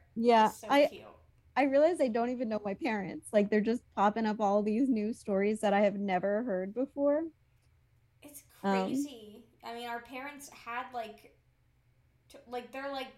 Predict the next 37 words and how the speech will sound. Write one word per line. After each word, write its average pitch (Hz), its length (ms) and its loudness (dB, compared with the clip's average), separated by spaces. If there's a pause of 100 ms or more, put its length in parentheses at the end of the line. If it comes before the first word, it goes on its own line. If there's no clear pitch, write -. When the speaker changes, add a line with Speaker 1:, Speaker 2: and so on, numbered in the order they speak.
(140)
Speaker 2:
their 254 140 -8
own 254 240 -8
lives 262 520 -8
before 220 380 -18
we 220 80 -18
were 208 160 -12
born, 233 600 -16
you 220 140 -18
know? 214 320 -16 (160)
Speaker 1:
They 285 300 6
really 294 460 2
did. 220 460 2 (100)
And 233 140 4
Speaker 2:
Isn't 233 100 0
that 226 60 2
Speaker 1:
mine 311 320 2
were 285 80 0
Speaker 2:
crazy? 247 140 0
Speaker 1:
apparently 277 360 -2
wild. 190 640 0
And 226 120 -4
my 220 100 2
dad 214 320 2
just 294 180 -4
now 208 180 0
makes, 220 260 -6
like, 208 160 -4
these 220 180 -4
flippant - 400 -2
comments. 214 680 0 (680)
Like, 247 180 2
was 262 120 2
I 277 100 8
not 240 320 4
supposed 269 400 -2
to - 120 -4
ask 220 300 0